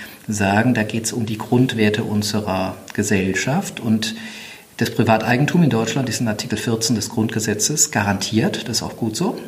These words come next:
Aber wir haben das Besondere in Deutschland, da können wir auch stolz sein, finde ich. Wir leben in der Sozialmarktwirtschaft und das Eigentum hat eine Sozialbindung in Deutschland. Das wird oftmals vergessen.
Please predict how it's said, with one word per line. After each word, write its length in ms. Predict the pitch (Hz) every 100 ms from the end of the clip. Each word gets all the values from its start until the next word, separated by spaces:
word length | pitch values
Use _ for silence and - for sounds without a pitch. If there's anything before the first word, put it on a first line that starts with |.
| -
Aber 200 | - 110
wir 80 | 117
haben 80 | 123
das 100 | -
Besondere 440 | 117 101 110 127
in 60 | 135
Deutschland, 440 | 131 139 - 160
da 40 | 135
können 200 | - 120
wir 80 | -
auch 80 |
stolz 320 | - 113 135 -
sein, 220 | 107 110
finde 200 | 110 101
ich. 280 | 107 123 -
Wir 60 |
leben 200 | 101 107
in 60 | 107
der 100 | 110
Sozialmarktwirtschaft 1200 | - - 95 87 87 87 - - 135 175 196 -
und 320 | 120 - -
das 100 | 104
Eigentum 480 | 110 107 104 113 104
hat 80 | 107
eine 120 | 107
Sozialbindung 920 | 110 107 - 98 120 113 98 92 98
in 120 | 120
Deutschland. 480 | 101 92 - 110 135
Das 80 | -
wird 140 | 104
oftmals 340 | - - 113 -
vergessen. 480 | 95 90 - -